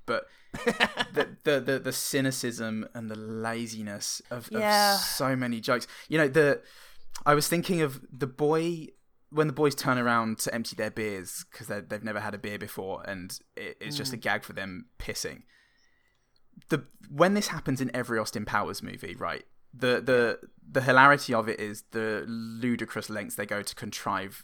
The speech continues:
Speaker 1: the situation in which they, they're, they're pulling all this stuff out of Austin's anus
Speaker 2: Mm.
Speaker 1: through the, you know, in
Speaker 2: Yeah.
Speaker 1: s-, silhouetted behind a tent.
Speaker 2: Yeah.
Speaker 1: And, and that's, that's the, the sort of shared joy in, in that. But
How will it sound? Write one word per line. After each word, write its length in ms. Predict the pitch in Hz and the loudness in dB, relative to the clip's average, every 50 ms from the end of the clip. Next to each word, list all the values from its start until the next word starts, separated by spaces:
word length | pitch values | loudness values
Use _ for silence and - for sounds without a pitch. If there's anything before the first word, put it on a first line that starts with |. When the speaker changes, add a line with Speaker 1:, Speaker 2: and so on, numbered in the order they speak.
| - | -20
Speaker 1:
the 120 | - - 110 | -16 -10 -6
situation 600 | - - - - - 110 101 101 - - - 95 | -6 -6 -6 -6 -4 -4 -4 -2 -4 -6 -6 -8
in 120 | 90 90 | -10 -12
which 240 | 90 87 - - - | -12 -10 -8 -8 -6
they, 160 | - 104 107 104 _ - - - - - - - | -4 -6 -8 -8 _ -20 -20 -20 -18 -18 -4 0
they're, 180 | 120 110 95 | 0 0 0
they're 200 | 69 101 117 107 | 0 0 -2 -2
pulling 300 | - - - 110 101 98 | -2 -4 -4 -4 -4 -6
all 100 | 98 92 | -8 -10
this 120 | 95 101 - | -8 -6 -6
stuff 260 | - - 104 - - | -2 -4 -4 -4 -4
out 100 | 98 90 - | -4 -4 -4
of 160 | 95 98 - _ _ _ - - | -6 -10 -14 _ _ _ -14 -12
Austin's 380 | 92 - - - 87 101 - _ - | -10 -10 -10 -10 -10 -14 -16 _ -6
anus 420 | 101 98 92 90 90 92 - - - | -6 -6 -4 -6 -4 -4 -4 -4 -4
Speaker 2:
Mm. 260 | - - - - - | -8 -20 -20 -18 -12
Speaker 1:
through 180 | - 107 98 95 | -10 -10 -8 -8
the, 120 | 85 - | -10 -12
you 60 | 98 101 | -10 -10
know, 80 | 90 87 - _ - - | -10 -12 -12 _ -16 -10
in 100 | - 127 | -6 -4
Speaker 2:
Yeah. 80 | 117 | -4
Speaker 1:
s-, 200 | 82 - - - - - | -4 -2 -4 -4 -4 0
silhouetted 520 | - - 123 98 95 101 98 - - 95 | 2 2 2 2 0 -4 -4 -4 -6 -8
behind 280 | - - - 90 85 - | -8 -8 -8 -8 -8 -8
a 20 | |
tent. 340 | - - - 85 - - - _ | -8 -6 -6 -6 -8 -10 -20 _
Speaker 2:
Yeah. 140 | - 123 123 123 123 | -2 0 0 0 2
Speaker 1:
And, 140 | 127 127 - | 0 -2 -2
and 220 | - 76 110 123 | -4 -8 -4 2
that's, 200 | 143 143 135 - | 2 2 2 2
that's 300 | - 135 127 143 139 - - _ _ _ _ | -6 -2 -2 -2 -2 -2 -6 _ _ _ _
the, 160 | 165 160 143 131 _ - - | -14 -14 -14 -12 _ -10 -6
the 60 | - 143 | -6 -4
sort 120 | - - | -4 -2
of 60 | - - | 0 0
shared 440 | - - - 156 143 139 135 120 | 2 4 6 6 8 8 8 6
joy 320 | 107 - 143 135 131 127 117 113 110 | 4 2 6 6 8 6 6 4 -2
in, 280 | - - 110 110 - - | -4 -4 -4 -4 -4 -4
in 140 | - 110 110 | -6 -4 -4
that. 240 | 113 107 - - - _ _ _ | -2 -4 -4 -6 -8 _ _ _
But 180 | - 135 - - | -2 -2 -2 -2